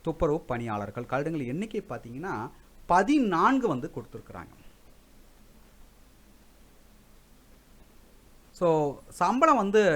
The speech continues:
எவ்வளோ தராங்கன்னா, பதினஞ்சாயிரத்து எழுநூறில் இருந்து ஐம்பதனாயிரம் வரைக்கும் வந்து தராங்க. So, இந்த பதவிக்கான கல்வி தகுதின்னு பார்த்தீங்கன்னா,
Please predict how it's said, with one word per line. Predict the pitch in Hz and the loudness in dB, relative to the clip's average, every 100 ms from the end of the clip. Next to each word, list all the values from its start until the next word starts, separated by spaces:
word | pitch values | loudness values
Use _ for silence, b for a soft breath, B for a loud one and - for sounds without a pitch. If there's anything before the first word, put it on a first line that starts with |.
| 131 | 2
எவ்வளோ | 147 240 | 2 0
தராங்கன்னா, | 214 139 123 113 131 196 107 120 208 - - _ - - | 0 -2 -2 -2 -4 -2 -4 -6 -10 -18 -20 _ -20 0
பதினஞ்சாயிரத்து | 156 254 277 247 254 226 220 214 - 226 147 151 | 2 4 4 8 10 10 8 4 0 -2 2 8
எழுநூறில் | 180 240 247 247 220 156 127 | 10 10 8 6 4 2 0
இருந்து | 135 175 196 202 120 123 - - 120 | 0 0 2 2 0 -4 -12 -2 4
ஐம்பதனாயிரம் | 190 285 285 254 208 160 180 | 6 6 8 8 8 2 2
வரைக்கும் | 147 139 | -2 -4
வந்து | 120 - | -8 -6
தராங்க. | 117 104 98 104 98 - - b b b - | -4 -4 -4 -6 -8 -12 -20 b b b -6
So, | 247 143 | -4 -4
இந்த | 123 190 277 | -4 0 0
பதவிக்கான | 277 247 247 254 226 190 196 165 117 127 - - - - - - - - - - - - - - - | 6 6 6 0 4 4 4 2 0 -4 -12 -20 -20 -20 -20 -20 -20 -20 -20 -20 -20 -20 -20 -6 4
கல்வி | 208 277 | 4 4
தகுதின்னு | - 220 185 185 202 | 4 4 4 0 0
பார்த்தீங்கன்னா, | 135 123 120 123 202 | 0 -2 -6 -4 -2